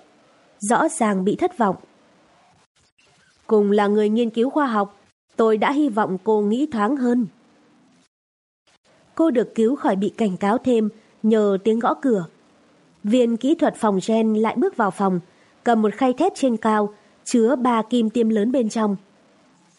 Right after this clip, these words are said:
Mặt Malik lại sáng lên. "À, Edward, các xét nghiệm hormone xong rồi sao?" "Đúng vậy, tiến sĩ, và tôi đang chuẩn bị món cốc tai thuốc cho vật chủ." Matt Malik liếc qua nhìn cô.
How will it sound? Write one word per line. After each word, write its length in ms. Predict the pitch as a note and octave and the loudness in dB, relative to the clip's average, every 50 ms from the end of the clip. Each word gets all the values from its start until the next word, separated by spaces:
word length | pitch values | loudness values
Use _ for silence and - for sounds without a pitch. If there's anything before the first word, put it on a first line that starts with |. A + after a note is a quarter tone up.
| _ _ _ | _ _ _
Mặt 220 | - A#3+ A#3 G#3 G#3+ G#3+ | 0 0 0 0 0 0
Malik 340 | A3 A#3 A3+ A#3 D4+ G4+ G4+ - | 0 0 2 2 0 0 -2 -2
lại 200 | A3+ A3 G3+ D#3+ | -2 -2 -2 -2
sáng 280 | - - G3+ F#3+ G3 | -2 -2 -2 -2 0
lên. 240 | B3 B3+ A#3 A3+ G#3 F#3 - - _ _ _ _ _ _ _ _ _ _ _ _ _ _ | 0 0 0 0 -2 -4 -8 -16 _ _ _ _ _ _ _ _ _ _ _ _ _ _
"À, 540 | - G3+ G#3 G3 G3+ G#3 A3 A3+ G#3 F3+ - - _ _ _ - | 0 0 2 2 2 2 2 0 0 -2 -6 -10 _ _ _ -2
Edward, 460 | G#3+ G#3+ G3+ G#3 G#3 G#3+ A#3+ C#4 F4 F4 - - _ _ _ _ _ - | 0 0 0 0 0 0 2 2 0 -2 -6 -12 _ _ _ _ _ -2
các 180 | D4 E4 E4 | 0 0 0
xét 120 | - G#4 F4 | 0 0 2
nghiệm 200 | D#4+ C#4 - F#3 | 2 0 0 0
hormone 440 | G3+ D4 - - A#3 A3+ A3+ A3 | -2 -2 0 0 0 0 0 0
xong 300 | G#3+ - - D4 C#4+ C#4 | -2 -2 -2 -2 -2 0
rồi 200 | A#3+ A3 G#3 G3+ | 0 0 0 -2
sao?" 420 | G3 - A#3+ A#3+ C4 C#4 B3+ E3+ - _ _ _ _ _ _ _ _ _ _ _ _ _ _ _ _ - | -2 -2 -2 -2 -2 -2 -2 -4 -6 _ _ _ _ _ _ _ _ _ _ _ _ _ _ _ _ -8
"Đúng 260 | - G3+ B3 B3+ D4 | -2 0 0 0 2
vậy, 180 | D4+ D#4+ B3 D#3+ | 2 0 0 0
tiến 220 | - - A3 A3+ | 0 0 -2 0
sĩ, 280 | A3+ - - B3+ E4 G4 G#4 G4+ - _ _ _ _ - | 0 -2 -2 0 0 -2 -2 -4 -10 _ _ _ _ -8
và 340 | G3 F#3+ G#3 G3+ G3+ D4 - | -2 0 2 2 2 2 0
tôi 160 | - A#3+ A#3 | 0 0 0
đang 160 | A#3+ B3 A#3 | 0 0 -2
chuẩn 220 | A3 - A3 G3+ | 0 -2 -2 0
bị 160 | G3 A3 F#3+ F3 | 0 -2 0 0
món 420 | G#3+ G#3+ G#3 G3+ G#3+ C4 D4+ D#4 | 0 0 0 0 0 -2 -4 -2
cốc 220 | D#4 D#4+ F4 E4+ - | -2 -2 -2 -2 -2
tai 180 | - A3 G#3 G3 | -2 -2 -2 -2
thuốc 240 | G3+ C4 D#4+ G4 F#4+ | -2 -2 -2 -2 -2
cho 140 | - B3 A3 | -2 -2 -2
vật 140 | F#3+ G3 E3+ - | -2 -2 -4 -4
chủ." 380 | - A3 G#3 F3+ E3+ F#3+ A3 - _ _ _ _ _ _ _ _ _ _ _ _ _ _ _ _ _ _ _ _ _ _ _ _ _ _ _ _ _ - | -2 0 0 2 0 0 -2 -6 _ _ _ _ _ _ _ _ _ _ _ _ _ _ _ _ _ _ _ _ _ _ _ _ _ _ _ _ _ -2
Matt 300 | A3+ A#3 C#4+ E4+ E4 - | 0 0 0 0 0 0
Malik 400 | A3+ A3+ A3+ G3+ G3+ B3 E4+ F4+ - | 0 0 2 0 0 0 0 0 0
liếc 240 | C#4+ D#4 G4 F#4 | 0 0 -2 -2
qua 140 | - C#4 B3+ | -2 -2 -2
nhìn 260 | B3 A3+ G#3+ G3 E3+ | 0 0 0 0 -2
cô. 340 | E3 F#3 G3+ G#3+ G#3+ G3+ G#3 | -2 -2 0 0 0 -2 -6